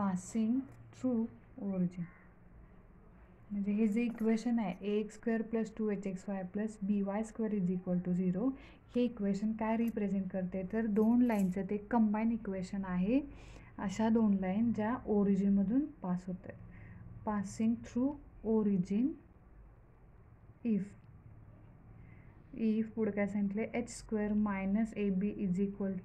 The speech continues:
to, is greater than or equal to zero असेल, ही एक condition दिल्या त्याच्यामध्ये. Homogeneous equation of degree two, हे जे equation आहे, A X square plus two H X Y plus B Y square is equal to zero,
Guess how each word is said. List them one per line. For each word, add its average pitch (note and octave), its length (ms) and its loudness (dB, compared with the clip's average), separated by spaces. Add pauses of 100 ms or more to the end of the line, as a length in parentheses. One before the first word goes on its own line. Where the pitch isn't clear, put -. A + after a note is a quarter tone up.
(120)
to, B3+ 100 0 (360)
is F#3+ 140 -4
greater G#3+ 380 2
than B3 240 0
or C4 140 6
equal F#3+ 380 0 (100)
to C#4+ 100 2 (640)
zero G3 220 4
असेल, F#3 300 -2
ही F#3+ 160 0
एक A3+ 160 -2
condition G3+ 500 2
दिल्या F3+ 240 2
त्याच्यामध्ये. F3+ 600 2 (680)
Homogeneous A3 460 4
equation A3 580 2
of G#3 120 2
degree G3 340 4 (160)
two, A3 180 6 (220)
हे G#3+ 160 2
जे G3+ 100 4
equation A3 520 2
आहे, G#3 260 -2
A F#3+ 180 -2
X F3+ 140 -4
square F#3+ 260 -4
plus F#3 320 -4
two F#3+ 120 0
H F#3+ 200 -4
X F#3+ 240 -4
Y G3+ 260 0 (640)
plus G#3+ 240 0
B G#3 220 4
Y G3+ 200 4
square A3+ 280 4
is G#3 180 6
equal G#3 420 2
to G#3+ 160 4
zero, G3+ 300 8